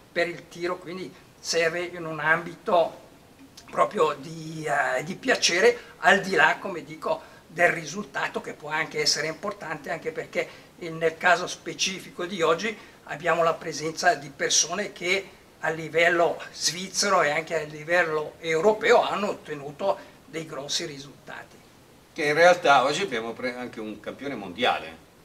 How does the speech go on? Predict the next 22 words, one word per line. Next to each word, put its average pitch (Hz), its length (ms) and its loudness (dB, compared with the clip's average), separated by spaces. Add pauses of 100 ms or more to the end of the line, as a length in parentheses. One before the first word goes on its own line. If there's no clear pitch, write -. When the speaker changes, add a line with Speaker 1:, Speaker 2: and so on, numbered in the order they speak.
(320)
Speaker 1:
Giustamente, 170 720 0 (200)
eh, 131 720 -10
in 196 120 6
Svizzera 220 600 8 (280)
lo 196 140 6
sport 202 380 6
del 170 280 -6
tiro 214 440 6 (240)
è 208 160 -8
sempre 180 480 0
stato 170 880 4 (140)
seguito 180 720 2
da 170 100 2
vicino, 170 560 -2
sia 190 400 2
perché, 160 500 0 (380)
come 165 240 -2
ha 151 80 -4
detto 165 680 2 (160)
l'amico, 170 1080 2
eh, 151 600 2
Doriano, 175 800 6